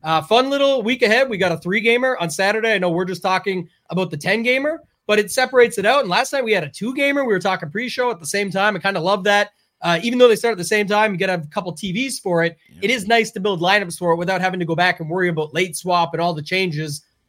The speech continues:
Speaker 1: And hopefully in the future we get better games, but in the end they ended out being okay with the way that they ended.
Speaker 2: I think that two and three game slates are literally ten times better than a single game slate. Am I out of line, or are you coming with me on this one?
Speaker 1: <laughs>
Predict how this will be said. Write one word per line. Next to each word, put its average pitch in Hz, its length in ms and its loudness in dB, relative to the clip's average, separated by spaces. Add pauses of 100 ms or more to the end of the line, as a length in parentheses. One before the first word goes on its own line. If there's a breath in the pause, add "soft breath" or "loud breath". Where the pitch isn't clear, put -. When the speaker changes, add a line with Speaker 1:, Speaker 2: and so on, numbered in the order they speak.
Speaker 1:
And 208 340 2
hopefully 202 380 2
in 185 40 -2
the 175 80 -4
future 170 280 -4
we 160 80 -4
get 160 160 -2
better 175 200 0
games, 156 440 0
but 165 180 -4
in 185 80 -4
the 175 100 2
end 190 160 2
they 151 120 -2
ended 180 320 -2
out 175 340 -2
being 170 220 0
okay 156 500 -2 (180)
with 175 140 -6
the 170 60 -6
way 170 160 2
that 151 100 -6
they 143 140 -2
ended. 156 180 -6 (500)
Speaker 2:
I 196 200 0
think 247 340 -6
that 165 240 -6
two 214 240 -2
and 196 120 -2
three 180 200 -2
game 151 240 -6
slates 131 580 -6
are 139 280 0
literally 208 480 -2
ten 180 200 -4
times 151 280 -2
better 143 260 0
than 131 140 -6
a 120 60 -6
single 123 280 -8
game 95 220 -14
slate. 92 360 -12
Am 147 120 -4
I 160 80 4
out 220 120 4
of 208 80 0
line, 214 300 0
or 175 40 -4
are 156 40 -4
you 143 120 -8
coming 160 220 -4
with 151 120 -4
me 131 80 -6
on 110 100 -6
this 107 180 -8
one? 104 140 -10 (180 loud breath)
Speaker 1:
<laughs> 196 120 -8